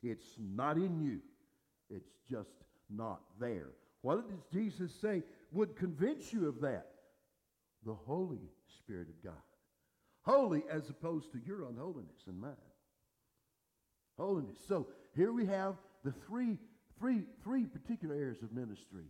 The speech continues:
He convicts us of sin because we don't think we have any. He convicts us of righteousness because we think we got it made. Then he convicts us of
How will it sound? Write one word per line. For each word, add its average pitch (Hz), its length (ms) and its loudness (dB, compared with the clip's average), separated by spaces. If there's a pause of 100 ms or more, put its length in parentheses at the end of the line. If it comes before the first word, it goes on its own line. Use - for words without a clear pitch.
(400)
He 143 100 2
convicts 147 500 -2
us 170 180 -10
of 151 120 -10
sin 330 440 -2 (400)
because 180 320 -8
we 202 100 -4
don't 190 140 -8
think 202 160 -8
we 214 100 -4
have 226 220 -4
any. 135 100 -8 (1600)
He 156 100 4
convicts 156 500 -2
us 190 140 -12
of 220 140 0
righteousness 254 680 -2
because 110 320 -8
we 120 80 -6
think 110 240 -8
we 127 120 -8
got 127 160 -8
it 117 160 -10
made. 185 280 -10 (1700)
Then 143 140 -2
he 208 80 -2
convicts 127 480 -8
us 117 220 -16
of 101 60 -10